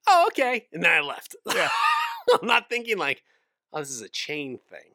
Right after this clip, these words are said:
Speaker 2: Yeah.
Speaker 1: Um, 'cause I, like, read about it. Like, there was, like, this thing where people were doing that at different, you know, places of business, uh, just to, like, show kindness in a difficult time. But, like, it's the, there's a truth to that. We can, we can squander it,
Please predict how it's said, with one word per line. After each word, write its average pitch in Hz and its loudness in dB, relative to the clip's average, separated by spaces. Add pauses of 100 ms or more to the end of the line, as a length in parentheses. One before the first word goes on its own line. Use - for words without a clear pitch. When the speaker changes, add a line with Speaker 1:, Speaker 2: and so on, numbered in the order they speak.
(600)
Speaker 2:
Yeah. 104 -8
Speaker 1:
Um, 104 -12 (160)
'cause 120 -12
I, 117 -6
like, 110 -12
read 110 -6
about - -18
it. 98 -20
Like, 107 -18
there 110 -10
was, 104 -16
like, 110 -14
this - -16 (120)
thing 113 -8
where 107 -16
people 101 -18
were 98 -16
doing 98 -18
that 101 -20
at - -20
different, - -20 (340)
you 104 -12
know, - -20
places - -14
of - -20
business, 98 -18 (420)
uh, 87 -8
just - -14
to, 82 -12
like, - -14
show - -6
kindness 85 -14
in 92 -12
a 92 -18
difficult - -20
time. 110 -16
But, 101 -18 (100)
like, 127 -12
it's 123 -8
the, 123 -12
there's 123 -10
a - -20
truth 160 -8
to 113 -12
that. 82 -14 (260)
We 123 -10
can, 127 -10 (680)
we 127 -8
can 113 -10
squander 123 -4
it, 180 -10